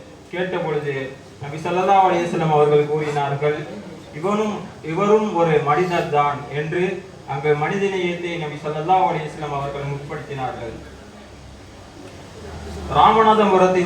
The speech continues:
சார்ந்த ஒரு ஊரில், வழுதூர் என்ற ஒரு ஊரு, அந்த ஊர்ல எப்படிப்பட்டாங்கன்னா, நான் பார்த்ததையே மிகப்பெரிய ஒரு பள்ளியாசல்னு சொல்லலாம். அப்படி ஒரு பள்ளியாசலை கட்டியிருக்காங்க.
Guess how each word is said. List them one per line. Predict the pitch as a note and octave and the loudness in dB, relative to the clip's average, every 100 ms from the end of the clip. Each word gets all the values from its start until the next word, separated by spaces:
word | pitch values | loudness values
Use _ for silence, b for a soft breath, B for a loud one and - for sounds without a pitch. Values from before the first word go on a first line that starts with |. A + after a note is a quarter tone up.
| E3+ | 4
சார்ந்த | E3 D#3+ D#3+ D#3+ D#3 D#3 - - - - - - - - - - - E3+ - C3+ - - - - - - - - - - - - - - | 4 4 4 2 2 -2 -8 -10 -10 -12 -14 -14 -16 -18 -18 -18 -16 -16 -18 -18 -18 -18 -20 -20 -20 -20 -20 -20 -20 -18 -16 -16 -18 4
ஒரு | D3 E3 F3+ | 8 10 10
ஊரில், | G3 G3 G3 F#3 F#3+ - D3 | 10 8 2 2 -4 -8 0
வழுதூர் | E3+ A3 A3+ A3 G3 | 8 10 10 8 8
என்ற | F3+ E3+ | 0 -2
ஒரு | D#3+ D3+ D3+ | 0 0 -2
ஊரு, | E3 E3 F3 - - - - - C#3 | -2 -2 -4 -8 -14 -18 -20 -14 -10
அந்த | D#3+ | -6
ஊர்ல | D#3+ G#3+ A3 E3+ D3+ C#3 - D3 | -2 0 0 -2 -2 -4 -6 -8
எப்படிப்பட்டாங்கன்னா, | G3+ G3 F3 E3+ D#3+ D#3 D3+ D3+ - - - - - - - - - - - | -6 -4 -4 -6 -4 -4 -4 -2 -2 -2 -4 -10 -16 -18 -18 -18 -18 -18 -6
நான் | D3 D3+ D3+ | 0 4 6
பார்த்ததையே | - G3+ F#3+ F#3+ G3+ G3+ E3+ - - - - - - D3 | 4 4 -2 0 0 2 -2 -4 -10 -18 -20 -20 -14 -8
மிகப்பெரிய | E3 G3 G3 G#3+ A3 F#3+ D#3+ | -6 -4 -2 4 4 4 2
ஒரு | D3+ D3+ D3+ | 2 0 0
பள்ளியாசல்னு | E3 F#3 F3+ F3+ F3 | -2 0 0 -2 -2
சொல்லலாம். | D3 C3 B2+ B2 - - - - - - - - - | -2 -2 -6 -8 -14 -20 -20 -20 -20 -20 -20 -16 -12
அப்படி | - G#3 G3+ | -4 0 2
ஒரு | F#3 F3 | 2 2
பள்ளியாசலை | F3 G#3+ G#3 F#3+ | 2 2 2 0
கட்டியிருக்காங்க. | F3+ E3+ E3+ D#3+ D3+ C#3+ | 0 -2 -4 -2 -2 0